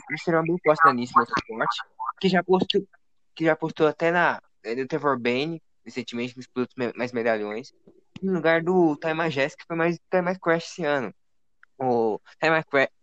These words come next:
Ty Majeski, antes de sair, ser demitido, né, ele era décimo sexto campeonato. Uma equipe que foi, chegou até a disputar pelo título, foi pra, pra, pra, no ano seguinte, foi muito pouco.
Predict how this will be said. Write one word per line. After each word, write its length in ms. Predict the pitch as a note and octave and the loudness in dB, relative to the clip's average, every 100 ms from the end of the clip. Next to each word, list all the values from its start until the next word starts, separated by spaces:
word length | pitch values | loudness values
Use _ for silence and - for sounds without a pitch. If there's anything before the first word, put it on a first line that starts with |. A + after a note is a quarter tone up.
| - | -6
Ty 80 | |
Majeski, 460 | C3+ C3 C3 - C#3+ | -2 0 -2 -2 0
antes 180 | D3 - | -2 -2
de 300 | E3 C3 G#2 _ - - | -2 -2 -4 _ -20 -20
sair, 400 | - C#3 A#2+ - - | -6 0 0 -2 -10
ser 160 | - C3 | -6 -4
demitido, 500 | A#2+ A#2 - D3+ D3 | -4 -4 -6 -6 -2
né, 120 | C3 | -2
ele 140 | C3 | 2
era 140 | B2+ C#3 | 2 2
décimo 380 | C3+ - F#3+ | -2 -2 -4
sexto 340 | F#3+ - D3+ - | -4 -2 -2 -4
campeonato. 460 | - A2+ G#2+ F#2+ _ _ A2+ | -8 -4 -4 -4 _ _ -4
Uma 120 | C#3 | -4
equipe 220 | C3+ D#3 | -2 -6
que 140 | - - | -8 0
foi, 220 | D3 - _ _ _ | 2 0 _ _ _
chegou 280 | - C#3 D3 | -6 0 2
até 200 | C#3+ D3+ | 2 -2
a 20 | |
disputar 320 | - - C#3 | -6 -4 -4
pelo 200 | - C3+ | -4 -6
título, 280 | A#2+ - - | -6 -10 -12
foi 160 | - B2+ | -6 -6
pra, 300 | - B2+ A#2+ - | -2 -2 -2 -6
pra, 200 | A#2 A#2 | -6 -4
pra, 160 | A#2+ | -4
no 80 | A#2 | -2
ano 380 | A#2+ A#2+ G#2+ - _ _ _ - | -2 -4 -6 -10 _ _ _ -10
seguinte, 420 | - B2+ B2+ B2+ | -4 -2 -4 -8
foi 80 | D#3+ | -8
muito 180 | D3+ _ - | -10 _ 2
pouco. 420 | D3+ D3 _ | 2 2 _